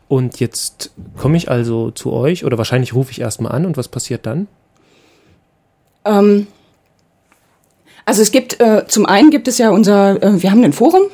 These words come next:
Speaker 1: Mhm.
Speaker 2: und, äh, viel Feedback fas-, passiert übers Forum.
Speaker 1: Also im
Speaker 2: Äh,
Speaker 1: Internet?
Speaker 2: genau,
Speaker 1: Mhm,
Speaker 2: genau.
Speaker 1: W W W korax punkt radio.
Speaker 2: Nee, Radio Korax.
Speaker 1: korax punkt D E, genau,
Speaker 2: Genau.
Speaker 1: so.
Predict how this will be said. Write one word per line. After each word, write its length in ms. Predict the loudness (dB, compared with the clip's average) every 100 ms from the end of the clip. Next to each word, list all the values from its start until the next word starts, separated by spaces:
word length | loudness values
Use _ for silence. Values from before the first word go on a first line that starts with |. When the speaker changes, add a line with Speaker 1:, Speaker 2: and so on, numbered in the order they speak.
| _ -10
Speaker 1:
Mhm. 160 | -2
Speaker 2:
und, 360 | 2 2 2 2
äh, 280 | 4 4 2 -6 -20
viel 420 | -10 0 4 4
Feedback 520 | 2 -2 -2 0 -4
fas-, 240 | -2 -6 -6
passiert 440 | -6 2 4 4
übers 260 | 4 0 -2
Forum. 380 | 0 2 4 2 0
Speaker 1:
Also 160 | -2 -2
im 80 |
Speaker 2:
Äh, 40 | 0
Speaker 1:
Internet? 340 | 2 2 0 -4 -4
Speaker 2:
genau, 280 | 0 0 0 -6 _
Speaker 1:
Mhm, 220 | -8 -4
Speaker 2:
genau. 220 | -2 -2 0
Speaker 1:
W 0 |
W 140 | 0
W 160 | 0 -2
korax 800 | -2 -2 0 -2 -4 -14 -16 -10
punkt 480 | -4 -4 -6 -20 -20 -12 0
radio. 380 | 2 4 4
Speaker 2:
Nee, 60 | 4
Radio 340 | 4 4 2
Korax. 240 | 0 0 2
Speaker 1:
korax 280 | 2 0 -2
punkt 340 | -4 -4 -2
D 300 | -4 0 -2
E, 20 | -2
genau, 300 | -2 -2 0
Speaker 2:
Genau. 180 | 2 2
Speaker 1:
so. 60 | 0